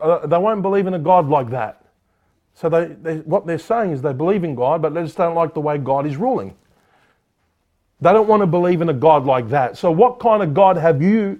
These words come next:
made in your mind? You know what that person is telling me? You want to be God. And if you were God, this is how things will be. How would it be? God will accept you in your sin.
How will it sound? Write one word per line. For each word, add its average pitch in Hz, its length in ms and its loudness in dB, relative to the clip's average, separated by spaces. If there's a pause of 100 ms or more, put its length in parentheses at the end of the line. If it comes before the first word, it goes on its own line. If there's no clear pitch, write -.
made 151 380 0
in 143 160 -6
your 151 180 0
mind? 98 380 -8 (1300)
You 196 80 2
know 214 100 4
what 202 140 4
that 190 180 2
person 202 280 0
is 190 100 -4
telling 208 280 -2
me? 220 180 -6
You 139 180 -4
want 143 120 -2
to 123 40 -6
be 110 140 -8
God. 107 340 -10 (840)
And 139 120 -2
if 139 160 -4
you 277 180 8
were 254 180 6
God, 202 460 6 (260)
this 175 180 -2
is 170 100 -4
how 160 180 2
things 156 300 -2
will 127 120 0
be. 107 280 -2 (1000)
How 190 220 2
would 190 120 4
it 170 100 -2
be? 139 320 2 (800)
God 160 200 6
will 160 120 0
accept 190 460 -6
you 220 100 -2
in 180 100 -2
your 165 120 -4
sin. 247 440 -2